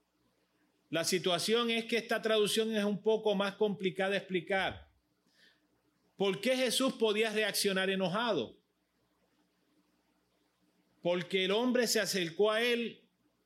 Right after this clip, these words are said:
lo cual se suponía que no hiciera, porque quizás lo tocó, arriesgando la pureza de Jesús.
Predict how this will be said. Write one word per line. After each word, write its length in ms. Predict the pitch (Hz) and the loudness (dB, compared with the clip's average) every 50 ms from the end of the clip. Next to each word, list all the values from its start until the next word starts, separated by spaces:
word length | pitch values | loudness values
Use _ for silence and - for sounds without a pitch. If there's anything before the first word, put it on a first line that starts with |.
| _ _ _ _ _ _ _ _ _ _ _ _ _ _ _ _ _ - | _ _ _ _ _ _ _ _ _ _ _ _ _ _ _ _ _ -4
lo 180 | 156 156 151 | -4 -4 -2
cual 260 | 156 175 170 170 165 160 | 0 0 0 0 0 0
se 120 | - 175 | -2 0
suponía 540 | - 175 160 147 160 165 175 185 202 208 196 | 0 -2 -2 0 -2 -2 0 0 0 -2 -2
que 120 | 196 196 | -2 -2
no 80 | 190 196 | 0 0
hiciera, 640 | 190 - - 214 226 226 220 170 143 131 117 - _ _ _ _ _ _ _ _ _ _ _ | 2 2 2 2 2 0 0 0 -2 -4 -4 -8 _ _ _ _ _ _ _ _ _ _ _
porque 320 | - 180 165 160 185 170 | -2 -2 0 0 -2 -2
quizás 320 | 147 165 147 - 190 190 196 | -2 -2 0 0 0 0 0
lo 180 | 202 202 196 | 0 0 0
tocó, 580 | - 202 185 - - 214 214 202 - - - - _ _ _ _ _ _ _ _ _ _ _ _ _ _ | 0 -2 -2 0 0 2 2 2 -2 -6 -12 -20 _ _ _ _ _ _ _ _ _ _ _ _ _ _
arriesgando 580 | 160 160 165 170 156 147 175 175 185 190 196 190 | -4 -2 -2 -2 -2 0 -2 -2 0 0 0 0
la 160 | 190 180 - | 0 0 0
pureza 400 | 180 180 175 180 170 - 185 185 | 0 0 2 2 0 0 0 0
de 80 | 185 | 0
Jesús. 600 | 175 180 165 151 - 214 226 226 196 - - - | 0 0 -2 -2 0 0 0 0 -2 -4 -8 -12